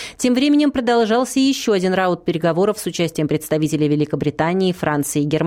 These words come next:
Зеленский поблагодарил европейских партнеров за участие в переговорах, добавив: "Здесь мы все на одной стороне".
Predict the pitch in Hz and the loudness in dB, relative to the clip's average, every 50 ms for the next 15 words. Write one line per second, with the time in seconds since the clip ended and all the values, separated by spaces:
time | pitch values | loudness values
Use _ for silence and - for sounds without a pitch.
0 | 180 180 170 147 143 139 135 - - - - - - - - - - 160 156 175 | 0 0 2 2 0 0 -2 -4 -8 -16 -16 -16 -16 -16 -12 -2 -2 0 0 2
1 | 175 156 - - 156 147 - 135 139 156 156 156 165 165 165 165 156 143 147 147 | 0 -2 -2 -2 -4 -2 -2 0 0 0 0 2 2 2 2 2 2 0 0 0
2 | - 156 156 160 160 156 - 160 - - 156 147 - - 170 180 196 196 180 165 | -2 -2 -2 -2 -4 -4 -6 -12 -6 -6 -6 -4 -2 0 0 0 0 0 0 -2
3 | 156 147 143 - 170 156 151 151 - 156 143 - 151 156 143 156 151 143 175 196 | -2 -2 0 0 0 0 -2 0 -2 -4 -4 -2 -4 -2 0 0 -2 0 0 0
4 | 202 180 175 165 165 180 175 165 196 185 151 151 143 - - - - - - - | 0 0 0 0 -2 -2 0 0 -2 0 -2 -2 -4 -6 -12 -18 -20 -20 -20 -14
5 | - - 160 160 208 240 269 262 - - 208 196 175 - - - - 196 202 214 | -6 -4 -2 0 2 0 0 0 0 0 0 0 0 -2 -6 -6 -2 0 0 0
6 | 220 - 185 190 208 226 220 180 143 156 165 160 165 165 160 - - - - - | 0 0 0 0 0 0 -2 -2 -2 -2 0 0 0 0 -2 -6 -10 -12 -6 -4
7 | - 160 160 151 151 151 151 147 135 | -2 0 0 2 2 2 2 0 -2